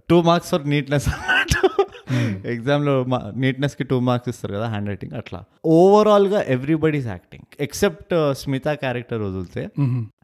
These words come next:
Speaker 1: and విజయ్ క్యారెక్టర్ వదిలితే, విజయ్ క్యారెక్టర్ బాగా చేయలేదని కాదు కానీ
Speaker 2: బాగా చేయలేదని
Speaker 1: నా
Speaker 2: కాదు.
Speaker 1: expectation of Vijay is high and, uh, I'm sorry, you are, he is a good actor, I can't
Speaker 2: మ్మ్.
Speaker 1: help it.
Speaker 2: సరే.
Speaker 1: ఆ ఎనర్జీ లెవెల్ తీసుకొస్తాడు
Speaker 2: మ్మ్.
Speaker 1: generally. So I, I wanted to see that energy.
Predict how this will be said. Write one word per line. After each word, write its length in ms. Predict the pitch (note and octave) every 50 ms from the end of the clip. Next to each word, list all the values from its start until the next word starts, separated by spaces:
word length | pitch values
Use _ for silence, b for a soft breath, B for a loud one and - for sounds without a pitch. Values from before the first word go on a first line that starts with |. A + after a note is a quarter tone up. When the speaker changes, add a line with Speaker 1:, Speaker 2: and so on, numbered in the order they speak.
| A2+ A#2+ C3+
Speaker 1:
and 140 | D#3+ E3
విజయ్ 300 | C#3 B2+ A#2 G#2 C#3+ C#3+
క్యారెక్టర్ 440 | C3+ C3+ B2 A#2+ A#2+ - - A#2 G#2+
వదిలితే, 420 | G2+ F#2 F#2+ F#2+ F2 - - - -
విజయ్ 340 | - C3 C3 C3 E3 G3
క్యారెక్టర్ 360 | F#3 G#3 G3 G3 E3+ F#3 G3+ F#3
బాగా 420 | B2+ F#2+ F2+ F#2+ G2+ G#2 B2+ D3
చేయలేదని 600 | D#3+ E3 D#3+ E3+ E3 E3 D#3+ E3 D#3+ D#3 D3 C3
కాదు 220 | G#2 G#2 G2+ G#2
కానీ 220 | G2+ A2 A2+ C#3 G#3+
Speaker 2:
బాగా 140 | D3 D#3+ G#3
చేయలేదని 360 | G#3+ A#3+ A#3 A#3+ A#3+ A3+ A#3
Speaker 1:
నా 120 | D3+ E3
Speaker 2:
కాదు. 120 | E3+ D#3+ C#3
Speaker 1:
expectation 600 | G#2 G2+ - - G3+ G3+ F#3+ - G#3 G3+ - G#3
of 60 | G3
Vijay 380 | G3 F#3 E3 D3 D3 D#3 C#3
is 240 | D#3+ F3+ F3+ F3 E3
high 340 | C#3 A#2+ - - - A#2 G#2
and, 400 | - - _ - A2+ A#2+ A#2+ B2
uh, 300 | A#2+ A#2 A2 G#2 G2 A2+
I'm 60 | A2+
sorry, 800 | A2+ A2 - - - C3 C3 C#3 C#3+ D3+ C#3+ B2 A2+ D#2+ D#2 G#2
you 100 | G#2+ A2+
are, 460 | A#2 A#2 A2+ G#2 G2 D#2+ D#2+ G2+ A#2
he 0 |
is 120 | A2+ A2+
a 160 | A2 A2 G2+ B2
good 80 | B2
actor, 300 | A#2 A2 A2 - - -
I 240 | G#2 - - - G2
can't 120 | C3+ A#2+
Speaker 2:
మ్మ్. 120 | A2+ A2 G2+
Speaker 1:
help 220 | G2+ F#2+ F#2+ -
it. 80 | G2 - - _ _ _ -
Speaker 2:
సరే. 240 | - A2 G#2+ B2+ D#3+ - _ _ -
Speaker 1:
ఆ 100 | A#2 A#2+
ఎనర్జీ 400 | A#2 A#2 A#2 C3 C3+ C3 C#3+ D#3
లెవెల్ 240 | D#3 D#3+ D#3 D#3 B2
తీసుకొస్తాడు 800 | A#2 C3 B2+ - - C#3 A#2+ - - - F#2 - - - - C3
Speaker 2:
మ్మ్. 80 | A#2+
Speaker 1:
generally. 300 | G#2+ G#2 G#2+ G#2 G2+ F2
So 600 | - - _ _ - C3+ C3 C3 B2+ F#2+ A2+ A#2+ B2+
I, 180 | C3 B2 B2+ A#2 - - A#2+ A#2
I 120 | A#2+ B2
wanted 140 | C3 C#3 C#3
to 120 | D3 C#3
see 260 | C3 - - C3+ C3+
that 260 | B2+ B2+ A#2 - A#2 G#2
energy. 300 | G2+ G2+ F2+ - -